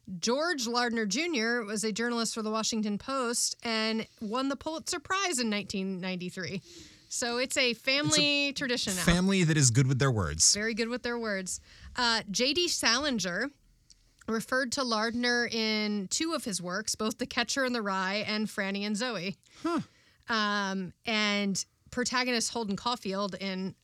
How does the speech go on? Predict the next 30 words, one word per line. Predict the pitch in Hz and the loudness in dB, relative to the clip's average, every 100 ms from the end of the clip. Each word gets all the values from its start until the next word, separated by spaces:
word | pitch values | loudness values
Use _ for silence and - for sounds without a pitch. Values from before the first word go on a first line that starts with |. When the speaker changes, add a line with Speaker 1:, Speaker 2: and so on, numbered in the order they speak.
| _ | _
Speaker 1:
Catcher | 123 135 | 10 12
Speaker 2:
Mm-hmm. | 135 | 10
Speaker 1:
in | 190 | 6
the | |
Rye, | 226 220 208 214 - - - _ - | 2 2 2 -2 -8 -20 -20 _ 0
uh, | 220 208 202 - | 2 4 0 -6
quote, | - 269 269 285 - | -2 2 2 0 0
says | - 247 226 | 2 2 2
in | 233 | 0
the | 214 202 | 0 0
thing, | 247 226 214 208 | 0 0 0 -2
quote, | - 262 240 | -2 -2 0
"My | 233 226 | 0 -2
favorite | 214 247 247 269 226 | 0 0 0 -2 0
author, | 214 226 233 226 220 - | -2 -2 -4 -2 -2 -4
my | 226 208 | -4 -2
brother | 202 214 226 226 214 | -2 -2 0 0 0
D | 196 175 226 233 | -2 -4 -2 0
B, | 240 220 180 185 - _ | 0 0 0 -4 -8 _
and | 220 208 | -4 -2
my | 208 | 0
next | 220 240 - - | 0 0 -4 -4
favorite | 208 196 214 220 | -4 -2 -4 -4
is | 240 233 | -6 -4
Ring | 208 214 214 | -4 -4 -2
Lardner." | 202 214 185 180 185 - _ _ - - _ _ _ _ _ _ _ _ - | -2 -2 -4 -4 -6 -8 _ _ -20 -20 _ _ _ _ _ _ _ _ -20
Speaker 2:
Huh. | - 277 233 571 554 523 - - | -4 2 2 2 -4 -10 -12 -6
Speaker 1:
<laughs> | 285 - - - 247 | -6 -6 -12 -12 -2
Which | 262 - - | 0 0 0
I, | 262 | 0